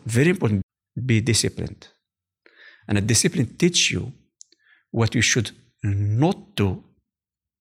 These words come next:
when you wanna do it. What you should not do when you wanna do it. An example, you are, uh, you had a dinner, you are, you know, in your, uh, uh, room,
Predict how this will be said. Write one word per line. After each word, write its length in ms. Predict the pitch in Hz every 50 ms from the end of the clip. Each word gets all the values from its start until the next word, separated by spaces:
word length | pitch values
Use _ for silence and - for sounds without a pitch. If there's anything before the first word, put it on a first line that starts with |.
| _ _ _
when 220 | - 107 117 120 120
you 100 | 117 113
wanna 180 | 110 104 104 98
do 160 | 98 101 92
it. 320 | - - - - - - - _ _ _ - _ _ _ _ _ _ _ _ _ _ _ _ _ -
What 120 | 98 -
you 60 | 107
should 200 | 101 - 101 98 104
not 420 | 98 95 98 120 143 151 - -
do 200 | - 147 170 196 - - - _ _ _ _ _
when 220 | - - 104 104
you 80 | 104 101
wanna 180 | 101 98 98
do 120 | 95 95 92
it. 180 | 90 - - - - - - - _ - - _ -
An 100 | 139 156
example, 460 | 147 127 - 98 87 82 - - - _ _ _ _ _ _ - - - - _ _ _ _ _ _
you 140 | 196 117 117
are, 160 | 120 123 120 131 156 - - - 123 104 - - -
uh, 220 | - 104 101 98 98
you 100 | 117 110 104
had 180 | 120 120 110
a 200 | 101 98 101 101
dinner, 420 | 101 104 113 113 139 160 175 185 - - - _ _ _ _ _ _ _ _ _ _ _ _
you 160 | - 107 98
are, 100 | 101 101
you 60 | 101
know, 360 | 98 101 98 95 101 127 - - 311 -
in 160 | - 98 98
your, 200 | 98 98 98 95 95
uh, 340 | 98 95 95 95 92 92 107 - - -
uh, 340 | - 113 107 92 90 90 90 - - -
room, 500 | 98 95 104 113 135 151 151 151 -